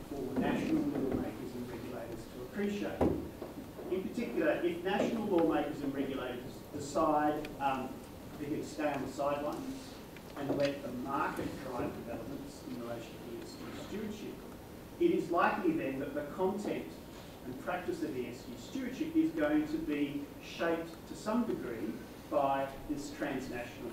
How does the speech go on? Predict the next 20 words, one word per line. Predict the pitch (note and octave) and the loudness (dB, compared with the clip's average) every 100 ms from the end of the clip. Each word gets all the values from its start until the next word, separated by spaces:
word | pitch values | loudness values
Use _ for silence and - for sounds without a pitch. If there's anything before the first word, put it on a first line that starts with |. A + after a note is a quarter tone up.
| - D3 | -4 -2
ecosystem. | C#3+ C#3+ - - - - - - - - - - - - F#3 | 0 -2 -4 -8 -10 -10 -12 -10 -10 -10 -10 -10 -10 -4 4
Also, | G#3 G#3 G#3 | 6 8 8
if | F3 F3 E3+ - - | 10 10 8 4 0
national | E3 E3+ E3 D#3+ | 2 2 4 4
lawmakers | D#3+ D#3 D3+ D3 D#3 | 6 4 4 2 0
and | D3 D3+ | 0 2
regulators | F#3+ A3 F#3 D#3 D3 C#3+ - - - - - - - | 2 4 6 6 6 4 -4 -8 -10 -12 -12 -8 -2
decide | F#3+ - F#3 F#3 - | 0 4 6 8 6
to, | - - - D4 | 2 -2 0 2
uh, | D3 | 2
pursue | - - F#3 F3 | -2 2 4 4
some | - E3+ D3+ | 4 6 6
sort | - E3+ | 6 4
of | C#3+ - C#3+ - | 4 0 -2 4
regulatory | F3+ E3+ - D#3 C#3+ | 4 4 4 4 6
initiative | D3 D#3+ D#3+ D3 D3 | 6 6 4 2 2
which | D3 - | 0 -2
is | - | 0
open-ended | D3+ D#3 - C#3+ - C#3+ C#3+ C3+ C#3 C3+ | 4 4 4 2 2 2 2 2 -2 -2
and | C3+ C3 | -2 -2